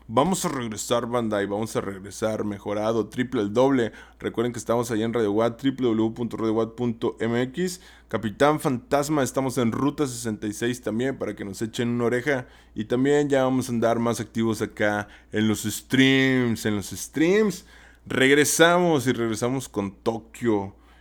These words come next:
Y nomás déjenme, le entiendo este pedo, porque como que el pinche manual venía en chino, pero sí,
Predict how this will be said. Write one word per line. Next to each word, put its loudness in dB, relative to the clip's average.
Y 0
nomás 6
déjenme, 8
le 4
entiendo 2
este -2
pedo, 2
porque -2
como -2
que -4
el -2
pinche -4
manual 2
venía 2
en -2
chino, 0
pero 4
sí, -2